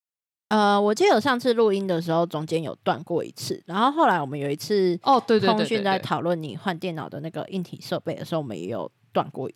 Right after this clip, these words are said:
Speaker 1: 次。
Speaker 2: 哦，那，那次后来我发现它不是网路的问题，它是，呃，我的电脑的好像什么音讯的驱动程式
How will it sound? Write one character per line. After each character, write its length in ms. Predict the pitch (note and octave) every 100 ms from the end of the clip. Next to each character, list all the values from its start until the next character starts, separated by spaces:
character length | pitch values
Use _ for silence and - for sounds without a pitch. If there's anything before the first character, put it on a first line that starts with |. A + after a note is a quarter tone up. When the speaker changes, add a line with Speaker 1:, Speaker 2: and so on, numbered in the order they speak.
| -
Speaker 1:
次。 260 | - - _ -
Speaker 2:
哦， 140 | G3
那， 200 | C4+ C#4+ - -
那 120 | F4
次 160 | E4 F4
后 120 | D#4
来 60 | F3+
我 60 |
发 160 | D#3 E3
现 160 | F3
它 160 | F3 F3+
不 140 | F3
是 220 | D#3+ - E3+
网 180 | A#2
路 180 | F2 D#3
的 80 | D3+
问 200 | D3+ C#3+
题， 260 | - - - _ _ _
它 160 | -
是， 400 | C4 D4+ C#4 B3 - _ _ _ _ -
呃， 260 | F3+ D#3+ A#2
我 160 | - F3+
的 240 | F3 D3+
电 260 | - D#4+ A#3
脑 140 | D#3
的 240 | D3+ D3+
好 220 | D#3 - D#3
像 100 | F#3+
什 120 | E3+
么 80 | D#3
音 240 | - G#3+ A#3
讯 300 | - G#3+ E3+
的 100 | D3+
驱 260 | - F#3+
动 240 | G3 F#3+ E3+
程 300 | - B2+ D3+
式 400 | - E3 -